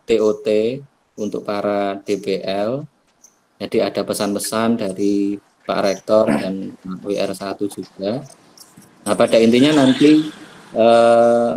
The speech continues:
apa namanya, penlat ini,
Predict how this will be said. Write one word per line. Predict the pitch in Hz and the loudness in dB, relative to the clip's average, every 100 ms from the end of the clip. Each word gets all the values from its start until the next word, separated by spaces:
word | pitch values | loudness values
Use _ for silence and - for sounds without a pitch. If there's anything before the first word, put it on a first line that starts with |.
| - | -6
apa | 113 127 | -8 -6
namanya, | 127 120 117 123 156 175 _ _ _ - _ _ _ _ _ | -6 -4 -6 -6 -8 -12 _ _ _ -20 _ _ _ _ _
penlat | - 120 123 123 | -2 0 0 -2
ini, | - 120 120 143 151 | -2 -4 0 2 2